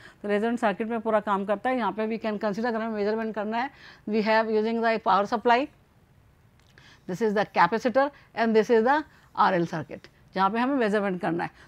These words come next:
तो जो हमारा सर्किट है, where is consider ईएल and ईसी voltage across the inductance and,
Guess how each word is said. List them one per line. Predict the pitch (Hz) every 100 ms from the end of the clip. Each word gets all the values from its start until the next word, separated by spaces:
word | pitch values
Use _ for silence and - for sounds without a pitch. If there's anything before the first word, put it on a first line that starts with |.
| _
तो | 233
जो | 247
हमारा | 240 233
सर्किट | - - 214 285 269
है, | 233 240 254 - _ 214
where | 226 247
is | 247
consider | 220 247 254 -
ईएल | 226 247 262
and | 269 240
ईसी | 220 269
voltage | 233 226 247 247
across | 220 233 220 240
the | 240
inductance | 202 185 214 185 196
and, | 180